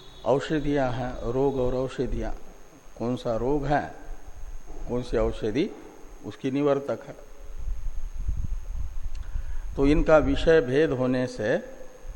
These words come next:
फल भेद है, अ, क्या नाम, जिज्ञास्य भेद होने से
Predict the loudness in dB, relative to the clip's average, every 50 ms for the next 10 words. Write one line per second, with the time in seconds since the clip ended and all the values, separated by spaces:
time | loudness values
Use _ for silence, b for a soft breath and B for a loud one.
0 | -6 -6 -8 -10 -6 -4 -2 -2 0 2 4 4 6 6 6 6 6 6 6 4
1 | 4 2 2 0 0 2 2 2 2 0 -2 B B B B B B B B B
2 | -2 2 4 4 6 6 4 4 2 0 0 0 0 0 0 2 6 8 8 8
3 | 8 6 2 2 4 4 4 4 0 -4 -2 0 0 2 0 0 -2 -2 2 4
4 | 4 6 4 4 2 0 2 2 2 2 2 0 0 -2 0 2 2 2